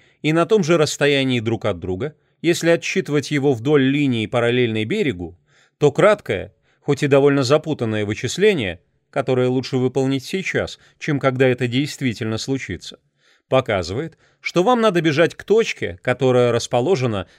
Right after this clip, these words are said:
на береговой линии на девяносто три процента D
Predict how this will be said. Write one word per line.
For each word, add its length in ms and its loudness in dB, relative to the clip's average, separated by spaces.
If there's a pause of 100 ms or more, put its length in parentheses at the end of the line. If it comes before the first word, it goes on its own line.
(100)
на 140 2
береговой 560 4
линии 440 -2 (160)
на 140 2
девяносто 600 0
три 260 -2
процента 640 -4 (220)
D 380 -2